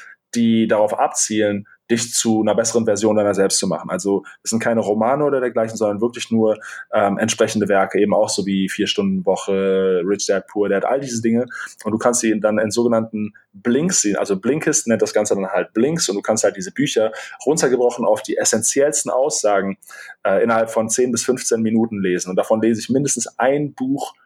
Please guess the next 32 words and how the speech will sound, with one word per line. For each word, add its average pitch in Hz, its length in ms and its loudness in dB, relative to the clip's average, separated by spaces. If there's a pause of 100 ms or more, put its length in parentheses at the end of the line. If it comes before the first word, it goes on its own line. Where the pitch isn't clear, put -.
(160)
pro 117 200 0
Tag. 127 460 0 (460)
Und 113 160 2
das 117 140 0
Ganze 127 240 2
gibt's 123 200 0
sogar 120 220 2
noch 113 160 0
als 107 180 2
Audio. 139 400 2
Man 117 140 -2
kann 110 80 0
sich - 80 -6
auch, 104 560 0
äh, 107 60 0
man 104 140 -4
kann 117 120 2
sich 113 100 0
das - 140 0
auch 104 220 2
als 110 180 -4
Audio 147 340 2
anhören, 131 420 2 (380)
ähm, 104 400 0
auf - 180 0
dem 95 120 0
Laptop. 117 480 2
Man 98 80 -2
kann 104 140 0
sich 101 80 -2
das, 98 320 0
ähm, 92 720 2